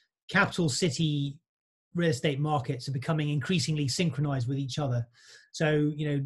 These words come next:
the property prices movements in London was more correlated to, say, Hong Kong than it was to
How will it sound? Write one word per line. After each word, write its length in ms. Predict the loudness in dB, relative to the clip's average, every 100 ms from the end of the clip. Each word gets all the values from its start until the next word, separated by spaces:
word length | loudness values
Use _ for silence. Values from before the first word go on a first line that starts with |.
| -6
the 100 | -10 -6
property 360 | 0 0 0 -4
prices 580 | -2 0 0 -2 -4 -6 _ 0
movements 440 | 2 2 0 2
in 100 | 2
London 400 | 4 4 2 2
was 160 | 2 2
more 220 | 2 0
correlated 540 | 0 0 0 -2 -4
to, 40 | -6
say, 200 | -4 -4
Hong 220 | -2 -2
Kong 260 | 0 -2 -2
than 100 | -4
it 80 |
was 240 | -4 -4 -4
to 280 | -4 -4